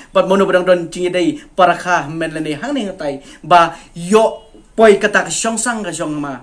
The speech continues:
Kita khen kita dia arlang mamla. Iya kene ke cingkeren jeng uh duk mata ngimtip na ka ikatau. Hai mata ngadon ke cing ke ngadayu no yalam,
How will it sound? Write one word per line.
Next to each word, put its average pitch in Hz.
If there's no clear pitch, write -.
Kita 175
khen 220
kita 185
dia 165
arlang 226
mamla. 139
Iya 202
kene 214
ke 202
cingkeren 233
jeng 208
uh 247
duk 190
mata 226
ngimtip 202
na 147
ka 131
ikatau. 147
Hai 254
mata 190
ngadon 135
ke 113
cing 110
ke 117
ngadayu 135
no 127
yalam, 139